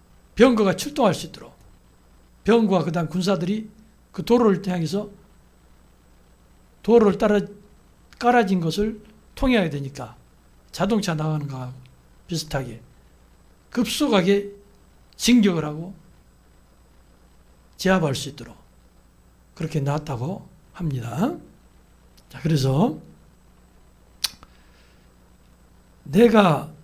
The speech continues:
십삼 절에 형제들아, 내가 여러 번 너에게로 가고자 한 것을 너희가 모르기를 원치 아니하느니, 이는 너희 중에서도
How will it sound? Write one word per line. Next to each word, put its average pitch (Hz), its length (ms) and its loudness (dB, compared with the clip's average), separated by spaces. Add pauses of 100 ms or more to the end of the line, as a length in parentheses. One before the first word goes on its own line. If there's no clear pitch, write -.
(100)
십삼 220 400 0
절에 185 200 2
형제들아, 196 520 2
내가 160 460 0
여러 233 220 6
번 214 200 2
너에게로 208 400 2
가고자 190 360 -2
한 185 80 0
것을 165 340 -4
너희가 190 320 2
모르기를 214 480 0
원치 208 320 -2
아니하느니, 214 760 2 (280)
이는 208 400 4
너희 262 260 8
중에서도 208 680 2